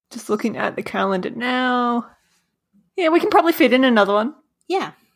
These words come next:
Speaker 1: Yeah, so should we wrap things up?
Speaker 2: Yeah. Go ahead, since you know the things better than I do. <laughs>
Speaker 1: So, uh, thank you again for listening. We hope you enjoyed our latest episode, and we can't wait to be back with more.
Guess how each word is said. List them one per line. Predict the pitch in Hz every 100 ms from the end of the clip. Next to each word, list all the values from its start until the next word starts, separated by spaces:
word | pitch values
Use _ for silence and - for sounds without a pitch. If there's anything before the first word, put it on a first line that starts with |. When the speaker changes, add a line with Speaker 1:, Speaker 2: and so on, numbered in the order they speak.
| _ _ _ -
Speaker 1:
Yeah, | -
so | 220 - 262 262
should | - 269
we | 277
wrap | 247 254 -
things | 269 269 269
up? | 320 - - - - -
Speaker 2:
Yeah. | 190 190 202 - 294 320 277 180 151 -
Go | 302 294
ahead, | 277 208 165 160
since | 170 156 - 208
you | 214
know | 190 175 165
the | 160
things | 156 147 143
better | 127 127
than | 269 78
I | 82
do. | 196 208 -
<laughs> | 320 320 349 330 349 _ _ - _ - _ _ _ - - - - -
Speaker 1:
So, | - 302 302 233 240
uh, | 240 233
thank | 302 311
you | 320
again | 320 294
for | 294
listening. | 285 240 247 320 571 _ _
We | 330 247 233
hope | 240 240 -
you | 247
enjoyed | 233 220 214 214 214 -
our | 208
latest | 220 214 226
episode, | 208 - 262 359 381
and | 311 190 190
we | 196
can't | - 202
wait | 190 -
to | 196
be | 202
back | 180 - - -
with | 196
more. | 196 165 - -